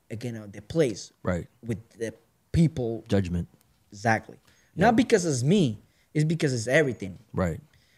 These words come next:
Speaker 1: I don't feel comfortable at all. Not because opportunity. Not, not, I, not at all.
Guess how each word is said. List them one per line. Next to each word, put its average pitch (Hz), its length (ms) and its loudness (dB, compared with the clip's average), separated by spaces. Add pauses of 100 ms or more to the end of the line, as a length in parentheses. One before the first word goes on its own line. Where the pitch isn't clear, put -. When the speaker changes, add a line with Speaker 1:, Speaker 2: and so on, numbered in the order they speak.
(160)
Speaker 1:
I 127 100 -2
don't 165 120 -2
feel 160 220 0
comfortable 147 440 -4
at 101 140 -8
all. 104 280 -4 (360)
Not 175 200 -2
because 180 220 -2
opportunity. 160 1040 -2
Not, 165 160 -2
not, 165 260 -4
I, 127 180 -8 (240)
not 196 480 -4
at 143 120 -2
all. 139 340 -4